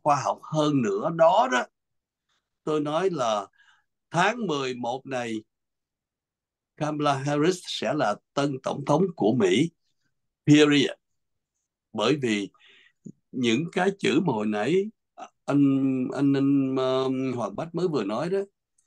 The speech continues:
là chỉ có trong tám ngày thôi mà chúng ta đã thấy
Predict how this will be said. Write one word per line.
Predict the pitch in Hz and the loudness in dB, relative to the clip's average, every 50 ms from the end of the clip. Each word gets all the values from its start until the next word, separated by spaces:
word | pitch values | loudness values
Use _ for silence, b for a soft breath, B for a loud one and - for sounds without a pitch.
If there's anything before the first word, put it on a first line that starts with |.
| _ _ _ - | _ _ _ -4
là | 135 135 120 - | -4 -4 -4 -2
chỉ | - - 139 180 | 2 2 2 4
có | 175 220 214 214 | 2 0 0 0
trong | 185 170 165 165 165 | 0 0 0 0 0
tám | - - 170 175 202 240 254 254 233 | -2 -4 -4 -4 -4 -6 -6 -6 -4
ngày | 185 139 120 110 110 107 - | -4 -4 -4 -6 -8 -6 -4
thôi | 139 139 139 139 - _ _ _ - | -4 -4 -4 -6 -10 _ _ _ -6
mà | - 110 - - | -4 -4 0 0
chúng | 202 180 180 | 0 0 2
ta | - 151 143 | 2 2 2
đã | 127 117 135 143 | 2 0 -2 -2
thấy | - 170 165 180 196 233 226 | -2 -2 0 2 0 0 -2